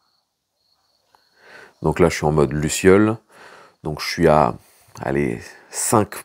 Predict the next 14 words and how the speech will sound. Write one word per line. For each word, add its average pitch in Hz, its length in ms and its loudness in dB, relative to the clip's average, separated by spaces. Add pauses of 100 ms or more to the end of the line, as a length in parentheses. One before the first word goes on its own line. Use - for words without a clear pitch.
(140)
six - 300 -2
mètres 104 420 0 (480)
du, 85 300 -2
euh, 76 140 4
fond, 80 580 -2
euh, 71 40 -4
du 85 120 -2
mur 95 220 4
que 82 60 -4
vous 87 100 -6
voyez 78 240 0
au 76 80 2
fond 107 280 -2
là. 95 220 -2